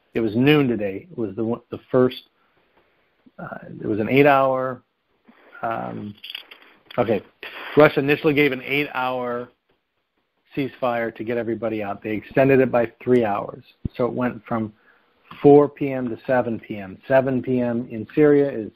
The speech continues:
twelve noon on the East Coast. They then gave, um, another twenty-four hours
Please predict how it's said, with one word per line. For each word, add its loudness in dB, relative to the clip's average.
twelve 2
noon -4
on -8
the -10
East -10
Coast. -2
They 4
then 2
gave, 0
um, -6
another 4
twenty-four -6
hours -4